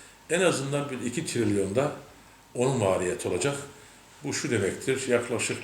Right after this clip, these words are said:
dört trilyon Ilgınlıların desteğine ihtiyaç var. Tabii ki bu Ilgın, e, ilçemizin, e, belki imkanlarını biraz zorlayacaktır ama diğer hayır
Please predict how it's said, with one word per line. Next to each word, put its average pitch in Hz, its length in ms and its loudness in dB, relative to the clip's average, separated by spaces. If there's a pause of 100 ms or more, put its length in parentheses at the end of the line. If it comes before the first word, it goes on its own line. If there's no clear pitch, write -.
dört 120 300 2
trilyon 107 560 0 (480)
Ilgınlıların 104 760 0 (520)
desteğine 107 560 2
ihtiyaç - 480 -6
var. 113 120 -2 (520)
Tabii 156 300 0
ki 156 160 -2
bu - 340 -6
Ilgın, 135 320 0 (180)
e, 117 320 0
ilçemizin, 117 580 0
e, - 840 -6
belki 120 280 2
imkanlarını 107 680 2
biraz 107 180 0
zorlayacaktır 101 760 0
ama 123 280 0 (600)
diğer 139 240 0 (100)
hayır 127 240 2